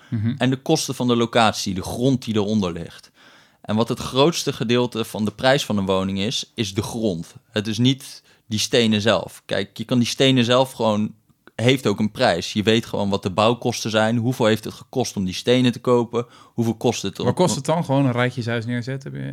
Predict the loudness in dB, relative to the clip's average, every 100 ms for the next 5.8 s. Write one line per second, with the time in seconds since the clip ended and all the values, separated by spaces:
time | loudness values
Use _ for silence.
0 | -12 -14 -14 -12 -2 0 4 4 2 0
1 | -2 -4 -4 -2 -2 -4 -2 0 0 0
2 | 0 0 0 2 2 2 4 4 2 0
3 | -2 0 0 0 -4 0 0 0 0 -2
4 | -2 -2 -4 -4 -6 -10 -12 -12 -10 -6
5 | -4 -2 -4 -4 -2 -2 -2